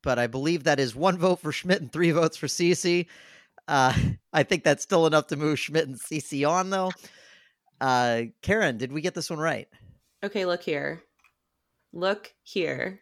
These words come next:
Speaker 2: Chris. <laughs> Here's something you need to understand. <laughs> Schmidt is a jerk. Yes, I agree. Totally agree, especially in the first few seasons.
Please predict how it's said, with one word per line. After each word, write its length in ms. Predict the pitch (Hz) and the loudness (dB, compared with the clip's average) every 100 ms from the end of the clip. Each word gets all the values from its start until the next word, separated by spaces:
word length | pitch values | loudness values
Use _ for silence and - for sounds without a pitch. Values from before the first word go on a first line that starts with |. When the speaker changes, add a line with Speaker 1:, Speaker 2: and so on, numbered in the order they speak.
| - | -8
Speaker 2:
Chris. 540 | 156 - 190 - - _ - - | -6 -4 -6 -10 -20 _ -18 -14
<laughs> 60 | - _ _ _ - - - _ | -14 _ _ _ -20 -20 -20 _
Here's 180 | - 220 | 0 2
something 260 | 226 226 208 | 2 2 2
you 100 | 196 | 2
need 100 | 175 | 2
to 60 | 165 | 2
understand. 640 | 151 156 - 76 - - _ _ - - - - | 0 -4 -6 -8 -10 -12 _ _ -20 -18 -18 -6
<laughs> 80 | 277 - _ _ _ - - - - - | -6 -6 _ _ _ -20 -20 -20 -20 -14
Schmidt 500 | - 247 254 339 - - | -2 2 4 2 -2 4
is 840 | 240 233 226 226 220 226 - - _ _ _ _ | 6 8 6 4 0 -12 -20 -20 _ _ _ _
a 80 | - | -2
jerk. 360 | - 120 101 - | 0 0 -2 -2
Yes, 260 | 160 139 - | -2 0 0
I 100 | 135 | 0
agree. 460 | 123 - - 185 - | 0 -2 -6 -8 -4
Totally 380 | 208 196 175 | 0 0 0
agree, 320 | 151 151 160 120 | -2 -2 -4 -6
especially 500 | - 208 220 247 214 | -2 -2 2 2 2
in 80 | |
the 60 | 196 | 0
first 320 | 196 185 180 | 2 2 2
few 120 | 185 | -4
seasons. 500 | 170 151 143 104 82 | -4 -2 -2 -4 -6